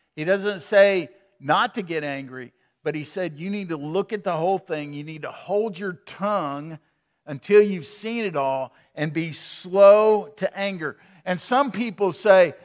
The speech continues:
"Well, Mark, that's ju-, I'm Irish, so that's just the way I am." Uh, I grew up, and when I was little, my hair was red, and so people always equate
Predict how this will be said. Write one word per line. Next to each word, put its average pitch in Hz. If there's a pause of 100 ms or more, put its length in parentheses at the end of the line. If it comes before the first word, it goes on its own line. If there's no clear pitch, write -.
(140)
"Well, 175
Mark, 208
that's 214
ju-, 208 (440)
I'm 208
Irish, 180
so 180
that's - (100)
just 160
the 160
way 147
I 139
am." 131 (480)
Uh, 160 (360)
I 180
grew 196
up, 202
and 165
when 170
I 175
was 160
little, 202
my 151
hair 175
was 143
red, 170
and 147
so 151 (280)
people 190
always 175
equate 180